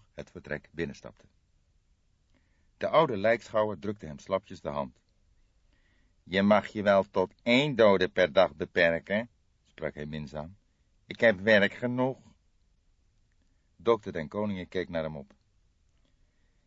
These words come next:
"Je hebt beslist een vriendelijk gezicht, maar in mij bruist niet het verlangen om het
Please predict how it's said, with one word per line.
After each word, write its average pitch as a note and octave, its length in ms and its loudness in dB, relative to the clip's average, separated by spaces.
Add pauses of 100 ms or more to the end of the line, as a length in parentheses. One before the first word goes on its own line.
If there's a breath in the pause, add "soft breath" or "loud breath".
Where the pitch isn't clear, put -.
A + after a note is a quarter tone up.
(200)
"Je A2 140 -4
hebt A#2+ 240 4
beslist C#3+ 480 -6
een B2 140 -10
vriendelijk B2+ 500 -4
gezicht, C3 460 -6
maar B2 240 2
in D3+ 180 0
mij C#3 200 6
bruist B2 400 4
niet E3 220 -4
het D#3+ 140 -12
verlangen C#3 500 2
om C3 160 0
het B2+ 120 2